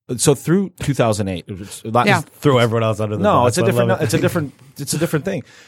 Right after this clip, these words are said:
Speaker 1: So in two thousand eight, in the downturn, a lot of people saw that and, like, were like, "Oh, we,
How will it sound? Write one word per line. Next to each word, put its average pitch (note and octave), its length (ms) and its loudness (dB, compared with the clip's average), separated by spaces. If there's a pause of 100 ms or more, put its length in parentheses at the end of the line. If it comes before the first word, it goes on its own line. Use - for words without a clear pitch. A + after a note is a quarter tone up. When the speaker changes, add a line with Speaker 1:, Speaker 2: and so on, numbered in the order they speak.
(120)
Speaker 1:
So C#3+ 220 2
in C#3 120 -4
two G3 140 -4
thousand C3 320 2
eight, G#2+ 260 -2
in G#2+ 80 -6
the A2 80 -2
downturn, G2 680 -4 (200)
a A2 80 -2
lot G#2+ 260 4
of G#2 60 0
people A2+ 340 -2
saw G2 340 0
that F#2 340 -2
and, F#2+ 180 -10
like, F#2 220 -6
were F#2+ 60 -8
like, F#2 160 -8
"Oh, A2 320 4
we, G2 100 -4